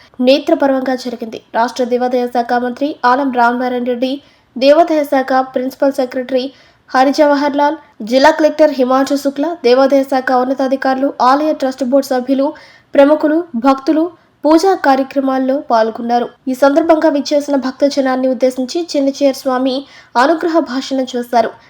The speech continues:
చిత్తశుద్ధి, మంచి సంకల్పం ఉంటే భగవంతుడు మన వెంట ఉంటాడు అనేందుకు ఈ రోజు జరిగిన ఈ గొప్ప కార్యక్రమమే మంచి ఉదాహరణగా చిన్నచేయర్ స్వామి ఉదాహరించారు. ఒక పక్క భయంకరమైన తుఫాన్ వల్ల ఈ, ఈ కార్యక్రమంపై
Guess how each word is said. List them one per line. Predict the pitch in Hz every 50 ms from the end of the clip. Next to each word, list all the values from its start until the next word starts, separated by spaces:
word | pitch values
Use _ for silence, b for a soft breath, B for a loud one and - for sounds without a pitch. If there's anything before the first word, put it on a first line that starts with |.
| b b b _ -
చిత్తశుద్ధి, | 262 254 - 247 247 254 247 233 214 262 302 339 330 -
మంచి | 262 247 247 269 277 - 311
సంకల్పం | 302 294 269 262 269 277 277 277 277 262 254
ఉంటే | 254 254 320 330
భగవంతుడు | 277 - 254 247 247 262 277 285 269 285 269 302
మన | 285 269 254 247
వెంట | 247 247 247 247 262
ఉంటాడు | 269 262 254 254 247 262 254 247 233 - _ _ - 247
అనేందుకు | 247 247 247 247 254 262 - 262 247 277 269 B B B B B B 247
ఈ | 254 262
రోజు | 277 311 330 330 349 339
జరిగిన | 285 302 294 285 277 277
ఈ | 285 285 262
గొప్ప | 233 - 254 240 247 285
కార్యక్రమమే | 277 277 262 254 262 254 - 269 262 262 254 254 262 269
మంచి | 262 247 247 254 254 277 262
ఉదాహరణగా | 254 240 262 262 254 262 262 254 254 247 254 269 302 320 _ - - 294
చిన్నచేయర్ | 294 302 330 330 339 339 339 339 330
స్వామి | 330 - - 294 277 277 269 262 294 - - -
ఉదాహరించారు. | 269 254 277 277 254 233 254 240 247 240 240 - - 262 262 247 247 - b b b b b b b b
ఒక | 254 247 277
పక్క | 277 277 285 285 285 349
భయంకరమైన | 330 247 277 254 269 277 277 294 294 285 285 285 277 269
తుఫాన్ | 254 277 262 254 285 277 285 285 269
వల్ల | 269 269 269 277
ఈ, | 277 277 269 254 -
ఈ | 262 262
కార్యక్రమంపై | 262 - 262 269 285 285 294 294 277 277 269 262 254 277 254 285